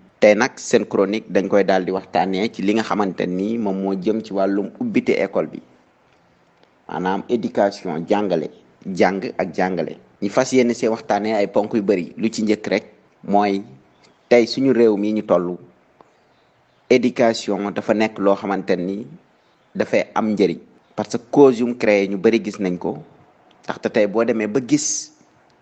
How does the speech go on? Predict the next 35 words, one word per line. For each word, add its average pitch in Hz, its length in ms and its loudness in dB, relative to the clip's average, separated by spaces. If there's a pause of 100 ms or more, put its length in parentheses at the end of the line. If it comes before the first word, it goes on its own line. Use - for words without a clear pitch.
(460)
lii 127 380 2
di 127 200 -4
étudiant, 107 480 0 (2000)
ñetti 127 300 0
étudiant 110 420 -2
faatu 113 460 0
ci - 120 -8
li 101 120 2
nga 107 100 0
xamante 107 420 -2
ni 92 220 -4
moom 92 220 -2
mooy 90 260 -4 (180)
wàllum 95 360 0 (100)
émigré 92 600 -2 (520)
clandestin 92 560 -2
yi, 90 240 -4
ñii 117 280 2
di 104 100 -6
dugg 101 260 -2
ci 95 140 -6
gaal 87 260 0
yi 87 80 -6
di 90 120 -8
dem - 180 -2
Espagne. - 360 -8 (340)
Te 123 100 6
lu 127 100 4
ñu 139 160 4
gis 123 180 0
rek 123 140 2
lañ 107 220 2
jot 107 160 0
a 131 40 2
wax, - 380 -6